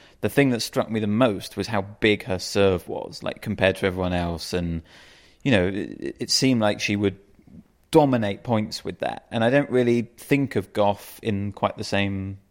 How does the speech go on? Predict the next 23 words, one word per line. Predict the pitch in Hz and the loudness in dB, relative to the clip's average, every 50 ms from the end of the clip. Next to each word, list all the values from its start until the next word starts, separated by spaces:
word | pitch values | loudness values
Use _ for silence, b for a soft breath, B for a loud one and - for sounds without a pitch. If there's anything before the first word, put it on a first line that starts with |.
| _ _ _ _ _ - | _ _ _ _ _ 0
way | - 127 127 107 95 78 | 2 4 4 4 4 2
with, | 71 95 95 - - | -2 -6 -8 -8 -8
with | 101 107 95 | -8 -6 -4
her | 98 92 | -4 -4
serve, | 92 - - 98 95 90 - 92 - 110 - - - - - | -4 -2 -2 -2 -2 -2 -2 -4 -6 -8 -12 -16 -20 -14 -8
uh, | - 92 87 85 | -6 -4 -4 -4
in, | - 107 107 | -4 -4 -4
in, | - 82 - - | -4 -6 -6 -4
in | - 113 | -6 -6
the | 101 101 | -4 -2
last | 98 90 87 - - | -2 -2 -4 -4 -8
few | - 101 95 | -8 -6 -4
years. | 80 78 73 78 107 110 | -4 -2 -2 -4 -4 -4
It | 95 | -6
has | 101 107 95 | -6 -6 -4
been | - - 95 | -4 -2 -2
a | 95 | -2
bit | - - - 113 107 107 | -4 -2 0 2 2 4
of | 104 98 104 | 2 2 0
a | 104 | 0
vulnerability | 98 107 104 104 104 107 - - 107 110 110 104 - - 107 | 2 2 0 0 -2 -2 -2 0 0 0 -2 -4 -4 -6 -8
at | - - - | -8 -6 -4
times. | - 101 101 107 120 135 151 170 - - | -2 -2 0 0 -2 -4 -4 -8 -10 -14